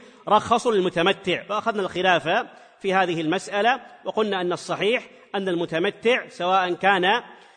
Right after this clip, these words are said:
قارنا أو متمتعا بالمعنى الاصطلاحي، أنه إذا لم يجد الهدي أنه له أن يصوم أيام التشريق. قال، قال أبو عيسى: "وأهل العراق يقولون موسى بن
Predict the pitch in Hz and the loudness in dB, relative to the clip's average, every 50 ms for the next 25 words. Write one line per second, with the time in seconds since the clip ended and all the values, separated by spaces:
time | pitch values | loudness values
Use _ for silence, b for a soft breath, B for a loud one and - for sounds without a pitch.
0 | b b b - 196 208 214 202 196 190 185 175 156 143 165 180 180 175 170 - | b b b 8 8 10 10 8 6 2 2 0 0 -2 -2 -2 -2 -4 -4 -4
1 | 175 165 202 214 208 - 202 196 165 170 165 151 160 160 185 180 196 185 170 165 | -2 -2 -2 -2 -4 -2 -2 0 0 0 0 -2 -4 -4 -4 -4 -4 -4 -6 -6
2 | - - 170 160 180 202 214 196 208 247 262 - b b b b b - 196 202 | -8 -6 -2 0 0 0 2 0 -2 -4 -4 -8 b b b b b -2 0 0
3 | 196 185 180 170 175 175 180 180 180 160 165 160 160 175 196 196 196 190 180 170 | 2 2 0 2 0 0 0 -2 -2 -2 -2 -2 -2 -2 -2 -2 -2 -4 0 0
4 | 185 196 165 175 170 160 170 - b b b b b b b b b _ _ _ | 0 2 2 2 0 0 -2 -8 b b b b b b b b b _ _ _
5 | - 196 196 190 185 175 160 165 170 185 170 170 170 180 165 170 180 175 160 160 | 0 0 2 4 2 2 2 2 2 2 2 2 0 0 0 0 0 0 0 0
6 | 151 - 190 190 185 170 170 170 170 156 165 156 160 180 180 175 165 170 165 185 | -2 -2 0 0 2 2 2 2 2 0 -2 0 4 4 4 4 4 4 2 2
7 | 220 214 - - b b b b b _ 190 185 - - 175 - 175 175 185 180 | 0 -4 -10 -20 b b b b b _ -8 -6 -4 -4 -4 -2 0 2 2 2
8 | 156 - - - - _ _ _ _ _ _ _ _ _ _ _ _ _ _ _ | 2 -2 -8 -20 -20 _ _ _ _ _ _ _ _ _ _ _ _ _ _ _
9 | _ _ _ _ _ _ _ _ _ _ _ _ _ _ _ - 185 208 220 214 | _ _ _ _ _ _ _ _ _ _ _ _ _ _ _ 4 4 6 6 4
10 | 208 - 208 226 226 233 220 202 185 190 190 165 196 185 170 156 - 170 160 165 | 2 4 6 6 8 8 6 6 4 4 4 6 4 4 4 2 0 0 0 0
11 | 147 147 160 180 196 214 220 208 196 180 165 180 180 190 202 190 - 180 175 170 | 0 0 2 4 4 4 4 2 2 2 0 2 6 6 6 6 4 0 -2 -2
12 | - - 165 170 180 220 240 226 185 180 202 214 196 - 190 208 208 180 170 185 | -2 -2 0 2 4 4 4 4 4 4 4 4 4 2 -2 -4 -4 -4 0 2
13 | 202 240 262 240 | 4 4 2 0